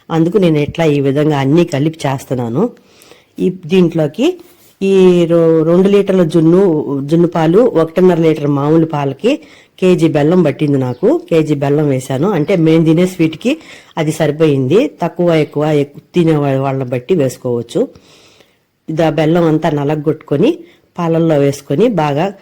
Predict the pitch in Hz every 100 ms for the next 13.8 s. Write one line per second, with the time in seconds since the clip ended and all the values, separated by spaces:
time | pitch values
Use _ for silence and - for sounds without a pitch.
0 | - _ - 170 156 151 135 - 127 120
1 | 117 113 110 - 131 151 156 139 139 143
2 | 160 180 185 165 147 139 147 147 139 -
3 | - 123 120 143 147 143 123 120 117 110
4 | 92 - _ _ _ _ _ 160 147 156
5 | 151 151 143 143 143 143 135 - 131 135
6 | 285 - _ _ 170 156 156 147 139 170
7 | 165 139 143 120 113 120 104 85 - _
8 | _ _ _ _ _ _ _ _ _ _
9 | _ _ _ _ _ 180 180 165 160 151
10 | 143 143 - _ _ _ _ _ 170 190
11 | 202 202 165 180 247 185 156 - - -
12 | _ - 185 170 190 165 190 196 190 160
13 | 156 156 - - 151 160 233